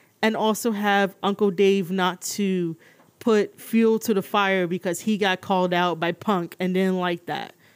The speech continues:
And it's like, grow up, guys. If you wanna be a professional company and try to rival W W E, that's what you do. Because it was already a messy situation.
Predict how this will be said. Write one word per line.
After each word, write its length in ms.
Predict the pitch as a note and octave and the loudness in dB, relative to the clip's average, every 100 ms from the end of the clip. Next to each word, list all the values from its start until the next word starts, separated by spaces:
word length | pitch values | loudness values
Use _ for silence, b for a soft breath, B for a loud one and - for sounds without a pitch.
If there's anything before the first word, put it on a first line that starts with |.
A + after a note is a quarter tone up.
| b b _ | b b _
And 100 | G3 | -2
it's 180 | G#3 - | -2 0
like, 360 | A3+ G#3 G3+ - E3+ | 2 2 0 -6 -10
grow 240 | F3+ G#3 F#3 | 0 2 2
up, 160 | - | 0
guys. 580 | E3 D3+ D3 D#3 - - _ _ _ _ | -4 -4 -4 -8 -12 -18 _ _ _ _
If 80 | F#3 | -2
you 120 | G3+ | 0
wanna 280 | A3+ B3+ C4 | 2 2 0
be 160 | A3 B3+ | 0 -2
a 60 | |
professional 640 | A#3 G#3+ A3 G#3 - A3 G3+ | -2 -4 -2 -2 -2 -4 -2
company 640 | G#3 G3 A3+ A#3 A#3+ A#3 B B B | -4 -2 -2 -2 -4 -8 B B B
and 140 | F#3+ - | -8 -4
try 240 | G#3 G3 | 0 2
to 120 | G#3 | 0
rival 520 | F3+ F#3 G3+ G3 G3+ | 0 2 2 2 0
W 280 | F#3 F3+ G3+ | 0 -2 -2
W 240 | G3 F#3+ G3 | 0 -2 -2
E, 260 | G3+ G#3+ | -2 -4
that's 340 | F3 F3 F3 F#3+ | -2 -2 -2 -4
what 200 | F#3 G3+ | -6 -6
you 80 | |
do. 380 | E3 F3+ D#3+ D3 - b b b _ - | -4 -4 -4 -10 -16 b b b _ -6
Because 480 | G#3+ A3 G3+ F#3+ F#3+ | -4 0 0 0 -2
it 120 | G#3 | 0
was 180 | G#3+ G#3 | 0 0
already 320 | G#3 A3 A3+ | 0 0 0
a 80 | G3+ | 0
messy 360 | G3+ G#3 A#3+ | -2 -2 -4
situation. 840 | - A#3+ A#3 G#3+ A3 - A3+ A3 | -4 -6 -2 -2 -2 -2 0 0